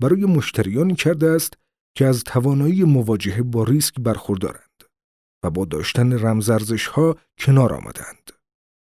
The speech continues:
این شرکت تاکنون هشتاد میلیون دلار بیت کوین در پورتفوی خود دارد و اریک هریسون، مدیرعامل آن، پیش بینی می‌کند که در آیندهٔ نچندان دور این رقم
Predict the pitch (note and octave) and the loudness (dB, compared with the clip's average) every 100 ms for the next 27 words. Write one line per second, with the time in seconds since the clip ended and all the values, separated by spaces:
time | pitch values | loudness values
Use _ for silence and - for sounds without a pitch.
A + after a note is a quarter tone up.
0 | _ _ - C3+ - D3 - E3 - A2 | _ _ -2 0 2 2 2 -2 0 0
1 | - G#2+ C#3 D3 _ _ _ - C3+ - | 0 -2 0 -2 _ _ _ -6 -4 -2
2 | - D#3 E3+ D3 C#3 A2 A2 G#2 G2 E2 | 4 6 6 6 4 2 -2 -2 -2 -6
3 | F#2+ F#2+ E2 E2 - C3 C#3+ D3 - _ | -6 -8 -10 -12 -6 -2 0 0 -2 _
4 | - A2+ G#2+ - B2+ A#2 - - E3 D#3 | -4 -2 -2 -4 -4 -4 -6 0 2 2
5 | - - - - - - _ _ _ _ | 0 -4 -6 -18 -20 -20 _ _ _ _
6 | _ _ - G#2+ - A2+ A2 - - C#2+ | _ _ -10 -8 -4 -4 -4 -6 -8 -6
7 | - - C3 C3+ - _ - A2+ A2+ A#2 | -4 0 0 0 -4 _ -6 -2 0 0
8 | A#2+ C3+ F3+ D#3+ D#3+ E3 - _ _ C3+ | 0 2 0 2 0 -2 -6 _ _ -6
9 | B2 B2 C#3+ F#3+ G3 E3 F3 D#3+ C3 A#2+ | -4 0 2 2 0 0 0 0 0 0
10 | A#2 G#2+ A2 G#2+ A2+ C#3 C3 A#2+ - G#2+ | 0 0 0 0 0 0 0 -2 -2 -4
11 | G2 F2+ F#2 A#2+ F3 E3 _ _ _ C3+ | -2 -6 -4 -2 -2 -2 _ _ _ 2
12 | C#3 C3+ B2+ F3 G3+ | 4 2 2 0 0